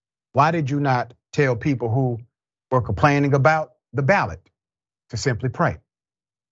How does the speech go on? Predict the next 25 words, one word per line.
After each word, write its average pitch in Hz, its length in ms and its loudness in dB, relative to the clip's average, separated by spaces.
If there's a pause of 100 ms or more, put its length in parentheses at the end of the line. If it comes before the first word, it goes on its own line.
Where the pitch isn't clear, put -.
(100)
Why 120 140 2
did 117 120 -2
you 131 60 4
not 123 200 4
tell 139 220 0
individuals 117 480 -2
who 123 120 -2
are 113 60 0
concerned 123 420 0
about 117 200 2
a 113 40 0
woman's 123 260 0
right 120 160 2
to - 80 -18
choose 107 540 -4 (400)
to 107 100 -4
simply 95 320 0
pray? 90 300 -2 (840)
You 135 80 4
see, 135 320 4
you 170 520 2
engage 139 560 0
in 123 100 0
legislative 131 760 0 (180)
behavior 107 540 -4